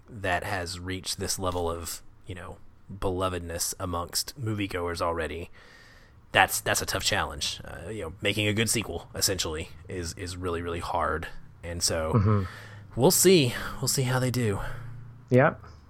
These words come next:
Speaker 2: absolutely. Well, you'll see. I'll hear from you.
Speaker 1: Yeah, I'll let you know.
Speaker 2: <laughs>
Speaker 1: Well, again, I appreciate you going to it, and I'm glad we got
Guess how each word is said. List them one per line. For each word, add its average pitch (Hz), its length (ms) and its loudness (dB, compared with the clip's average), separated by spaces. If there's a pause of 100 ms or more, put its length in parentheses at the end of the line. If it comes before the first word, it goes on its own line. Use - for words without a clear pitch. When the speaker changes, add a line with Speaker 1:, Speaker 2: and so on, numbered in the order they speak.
Speaker 2:
absolutely. 120 600 4 (440)
Well, 127 120 12
you'll 139 180 12
see. 95 300 0 (120)
I'll 123 180 8
hear 110 200 0
from 98 180 -8
you. 95 100 -4
Speaker 1:
Yeah, 95 220 2
I'll 101 140 2
let 95 140 0
you 90 120 -4
know. 151 240 6 (380)
Speaker 2:
<laughs> - 420 -8
Speaker 1:
Well, 147 400 12 (380)
again, 143 300 12
I 123 80 10
appreciate 123 340 6
you 120 80 4
going 113 220 6
to 113 180 6
it, 104 240 8
and 98 380 2
I'm 104 120 0
glad 101 240 6
we 101 60 2
got 98 100 6